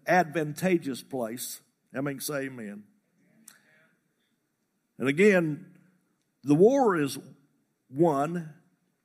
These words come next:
but there's this mi-, there's this battle going on, and so we must keep up the shield of faith,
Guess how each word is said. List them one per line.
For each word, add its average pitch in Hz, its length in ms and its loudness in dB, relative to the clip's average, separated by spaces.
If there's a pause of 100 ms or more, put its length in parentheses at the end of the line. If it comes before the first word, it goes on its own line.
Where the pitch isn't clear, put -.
(540)
but 147 160 0
there's 165 220 0
this 160 200 -4
mi-, 185 420 0
there's 170 220 -2
this 156 160 -4
battle 185 460 4
going 139 400 -6
on, 135 420 -8
and 143 160 -2
so 160 140 0
we 151 120 0
must 151 320 -4
keep 208 280 0
up 165 180 -2
the 131 80 -8
shield 190 400 -4
of 117 120 -10
faith, 120 360 -10